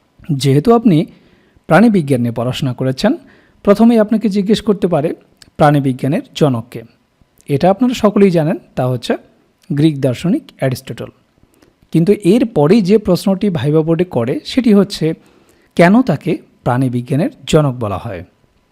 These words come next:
এই প্রশ্নের উত্তর কিন্তু সুন্দরভাবে গুছিয়ে দিতে হবে। তো আপনারা উত্তরে বলতে পারেন,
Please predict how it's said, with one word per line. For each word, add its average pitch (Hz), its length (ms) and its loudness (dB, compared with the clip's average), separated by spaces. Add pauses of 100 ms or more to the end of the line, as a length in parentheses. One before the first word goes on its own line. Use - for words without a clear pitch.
(460)
এই 208 120 8
প্রশ্নের 240 420 -2
উত্তর 185 340 -2
কিন্তু 180 220 -4
সুন্দরভাবে 160 580 -2
গুছিয়ে 190 380 -2
দিতে 120 220 -6
হবে। 110 220 -10 (500)
তো 156 60 2
আপনারা 170 300 2
উত্তরে 220 360 0
বলতে 135 260 -4
পারেন, 120 300 -4